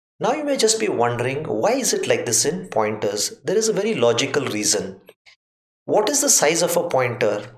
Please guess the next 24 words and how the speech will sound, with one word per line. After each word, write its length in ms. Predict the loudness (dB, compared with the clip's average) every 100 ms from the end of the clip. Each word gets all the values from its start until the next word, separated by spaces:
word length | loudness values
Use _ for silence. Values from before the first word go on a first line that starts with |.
| -20 -6
It 120 | -4 0
is 120 | 0
four 300 | 2 0 2
bytes. 520 | 2 2 2 0 -2 -14 _
So 340 | 0 6 6
if 160 | 4 2
my 140 | 0
first 360 | 0 4 4 4
integer 380 | 0 -2 2 2
exists 460 | 2 2 2 2
at 100 | 2
hundred, 760 | 0 -2 0 2 2 2 -4 -12 -20 -20 -20 _
my 140 | -2 0
next 360 | 2 2 2
integer 340 | 0 -2 0 0
is 200 | 0 0
not 280 | 0 0 0
going 180 | 0
to 100 | 0
exist 340 | -2 0 0 0
at 120 | 0
hundred 240 | 0 0
and 180 | 0 0
one. 240 | -2 -2